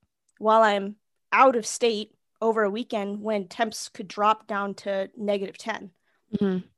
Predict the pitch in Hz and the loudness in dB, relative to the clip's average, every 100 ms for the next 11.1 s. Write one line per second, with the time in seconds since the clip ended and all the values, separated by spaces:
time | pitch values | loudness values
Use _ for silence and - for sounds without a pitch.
0 | 196 190 - 196 196 202 214 - 208 202 | -6 -6 -6 -4 -4 -4 -6 -6 -2 0
1 | 196 - 196 190 202 196 - 202 196 185 | -2 -4 -6 -2 -2 -2 -4 -8 -6 -6
2 | 180 196 190 - 180 - 202 170 - _ | -6 -8 -8 -10 -12 -10 -10 -10 -12 _
3 | _ _ _ 208 214 196 208 170 - 214 | _ _ _ -2 -2 -2 -4 -2 0 0
4 | 247 202 208 185 262 269 - - - 339 | 0 -4 -4 -2 -2 2 0 -2 -2 -2
5 | - 311 - 311 - - 480 508 466 208 | 2 0 2 -2 -2 -2 2 2 4 4
6 | 185 226 311 370 403 381 330 220 214 190 | 6 8 8 6 6 6 6 6 4 4
7 | 170 175 - 214 208 208 202 202 226 214 | 2 0 0 2 2 4 2 0 -2 -4
8 | - 175 190 196 190 190 170 - _ 233 | -4 -2 0 0 0 0 -2 -6 _ -2
9 | 262 254 220 156 220 254 302 349 277 196 | 0 2 0 0 2 4 4 4 4 4
10 | 180 185 175 160 160 165 320 - 440 - | 4 0 -2 0 2 2 4 8 8 8